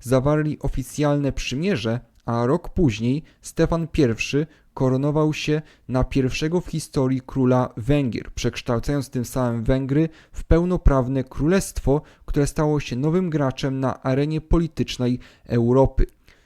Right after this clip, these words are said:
W międzyczasie swoje najazdy zaczęli powoli kończyć także wikingowie, których wyprawy pirackie były powoli ukrócane przez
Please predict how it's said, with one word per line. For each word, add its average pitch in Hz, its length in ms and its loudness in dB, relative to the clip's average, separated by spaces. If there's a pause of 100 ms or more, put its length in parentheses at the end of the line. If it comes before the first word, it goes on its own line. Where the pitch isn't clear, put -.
(100)
W - 80 -16
międzyczasie 131 840 0
swoje 131 500 0
najazdy 127 500 0
zaczęli 123 380 0
powoli 139 400 2
kończyć 143 480 -6
także 135 540 -2
wikingowie, 127 840 -2 (440)
których 139 680 0 (260)
wyprawy 131 600 4
pirackie 123 720 -2 (260)
były 156 260 6
powoli 156 840 2
ukrócane 135 800 -2 (320)
przez 151 720 -2